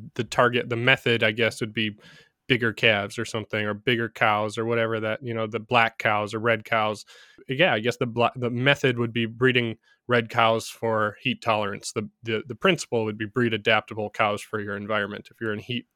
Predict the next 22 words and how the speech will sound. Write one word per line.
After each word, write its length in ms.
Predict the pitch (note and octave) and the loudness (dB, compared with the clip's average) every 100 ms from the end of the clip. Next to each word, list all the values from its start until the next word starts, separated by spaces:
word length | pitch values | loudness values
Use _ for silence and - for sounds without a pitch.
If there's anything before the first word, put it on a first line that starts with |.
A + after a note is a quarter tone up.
| _ | _
toler-, 280 | - A#2+ A#2 - | -4 -2 -2 -4
in 160 | A#2 A2 | -4 -4
a 20 | |
heat, 300 | - C3 A#2+ | -6 -8 -8
high 200 | - C3 | -4 -2
heat 180 | A#2+ B2 | -2 -4
environment, 400 | A2+ A2 G#2+ A2+ - - _ _ _ _ _ | -2 -2 -2 -6 -10 -20 _ _ _ _ _
breed 200 | B2 A#2+ | 0 2
heat 180 | C3 B2+ | 0 0
tolerant 340 | B2+ A#2+ A2 | 0 0 -2
cows. 340 | - A#2+ G2+ - | 2 2 2 0
That 180 | A#2 | 0
can 140 | - B2 | 0 -2
be 100 | B2 | 0
red, 280 | A#2+ A#2 A2+ | 4 2 2
that 180 | A#2 - | -2 -2
can 100 | A#2 | -4
be 100 | A2+ | -2
black, 340 | A#2 A2 - | 0 0 0
that 160 | A2+ - | -4 -4
can 120 | A2+ | -6
be 120 | A2 | -6